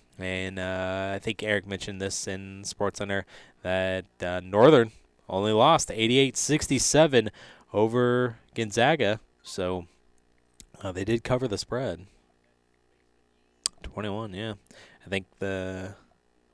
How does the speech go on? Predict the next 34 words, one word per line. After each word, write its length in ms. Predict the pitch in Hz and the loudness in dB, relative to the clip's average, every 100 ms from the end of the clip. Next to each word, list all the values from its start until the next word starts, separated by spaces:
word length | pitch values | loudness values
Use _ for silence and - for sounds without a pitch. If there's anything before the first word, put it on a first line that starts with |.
| - | -8
Zags 420 | 101 101 104 110 | 2 2 2 0
were 120 | 95 | -6
favored 340 | - 101 107 | -4 -2 -2
by, 160 | 104 95 | -2 -4
like, 220 | 92 - | -6 -10
thirty 280 | - 104 117 | -6 -4 -2
some. 300 | - 123 127 _ _ _ - - - - - | -4 -6 -8 _ _ _ -20 -20 -20 -10 0
Yeah, 240 | 269 160 | 2 2
so 340 | - - 139 - - | 0 -4 -6 -10 -8
Northern 440 | 170 220 240 151 101 | 2 4 6 4 2
cover 280 | - 139 | 0 4
the 80 | 139 | 4
spread. 420 | - 175 151 95 92 _ _ - | 2 2 2 2 -6 _ _ -14
That's, 520 | 107 - - - - - - - - | -8 -2 -2 -2 -4 -12 -20 -20 -20
that's 120 | - | -8
a 40 | 104 | -4
good 140 | 98 | 0
thing. 240 | 110 117 147 - - - - | 0 0 -2 -16 -20 -20 -4
Uh, 280 | 113 120 135 | 6 8 8
what's 160 | 143 - | 8 8
going 220 | 170 165 | 8 10
on, 340 | 165 170 170 | 10 8 6
uh, 120 | 165 160 | 4 2
tonight 420 | - 156 208 180 | 4 6 6 6
in, 280 | 107 104 101 | 6 4 4
uh, 160 | 98 | 2
college 520 | 92 107 104 98 95 | 4 6 6 6 2
basketball? 840 | 95 101 95 - 107 95 95 92 90 | 4 4 4 0 -2 2 2 0 0
Well, 220 | 95 131 | 2 2
Houston, 540 | 143 - 143 - 127 113 | 2 0 0 2 0 -2
um, 120 | 104 | -2
back 300 | 110 113 - | 2 2 2
in 80 | 110 | 2
action. 560 | 110 113 - 147 165 | 2 0 -2 -6 -8